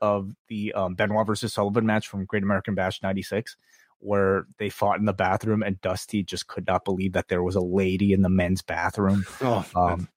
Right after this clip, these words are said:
Speaker 1: he
Speaker 2: the
Speaker 1: just,
Speaker 2: commode.
Speaker 1: yeah, <laughs> the whole show.
Speaker 2: There's a lady.
Speaker 1: Yeah, you could just listen to Dusty
Speaker 2: A
Speaker 1: Rhodes,
Speaker 2: classic
Speaker 1: um,
Speaker 2: call from Dusty.
Speaker 1: in the
Speaker 2: Yes.
Speaker 1: background here. Yeah, wonderful.
Speaker 2: Yeah. So f-,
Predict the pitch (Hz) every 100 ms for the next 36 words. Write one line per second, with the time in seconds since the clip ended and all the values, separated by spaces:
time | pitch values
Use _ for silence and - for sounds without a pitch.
0 | _ - - 113 101 208 233 247 262 262
1 | 233 170 127 - - - 110 98 - 151
2 | 127 139 135 - 117 110 101 453 349 392
3 | 403 466 403 339 - - - 120 110 95
4 | 110 143 139 139 139 120 120 107 101 98
5 | 110 98 95 95 87 123 117 95 92 101
6 | 98 95 90 85 - 85 _ - 101 95
7 | 90 - 92 92 90 85 - 92 85 95
8 | 180 170 - 95 - _ _ _ _ _
9 | _ _ - 139 -